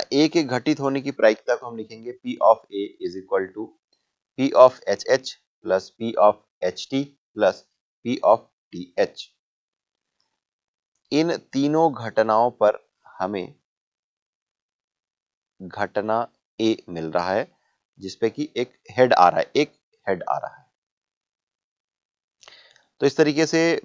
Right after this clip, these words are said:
पहले घटना की प्रायिकता एक बटे चार, दूसरे घटना की प्रायिकता भी एक बटे चार और तीसरे घटना की भी प्रायिकता एक बटे चार।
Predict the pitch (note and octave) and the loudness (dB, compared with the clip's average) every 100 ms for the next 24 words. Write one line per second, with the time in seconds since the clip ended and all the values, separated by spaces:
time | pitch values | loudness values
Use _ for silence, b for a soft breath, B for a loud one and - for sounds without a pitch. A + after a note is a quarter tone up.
0 | _ A#2+ A#2+ C#3 C3+ C3 C3 B2+ C3 B2 | _ 0 2 2 2 -2 -4 -6 -2 0
1 | A#2 C3 A#2 G#2 G#2+ A2+ A2+ A#2 G#2+ G2 | 0 0 0 0 -8 -8 -2 -2 -2 -8
2 | F#2+ A2 G#2+ G#2 G#2 G2+ G2 F#2+ - G#2 | -8 -8 -8 -16 -20 -16 -10 -10 -8 -8
3 | G2+ F#2+ G2 G2 - F#2 - _ _ _ | -6 -8 -10 -16 -8 -8 -8 _ _ _
4 | _ _ D2+ D#2+ E2 A2+ A2+ B2+ A2+ G#2+ | _ _ -4 -4 -4 -8 -4 -4 -4 -4
5 | A2 G#2+ G#2+ G#2 F#2 - G#2+ F2 E2 E2 | -6 -4 -10 -4 -4 -2 -4 -4 -6 -12
6 | D#2+ - - | -14 -16 -20